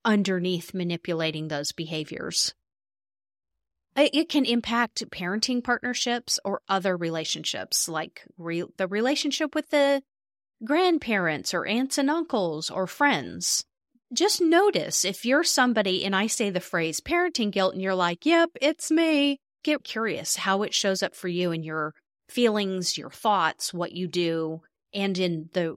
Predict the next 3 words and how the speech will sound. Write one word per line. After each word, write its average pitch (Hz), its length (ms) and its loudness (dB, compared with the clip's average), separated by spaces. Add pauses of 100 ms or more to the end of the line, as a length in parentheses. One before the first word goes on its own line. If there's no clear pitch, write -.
relationships. 170 1120 -2 (1120)
Parenting 202 640 0
guilt, 175 460 -2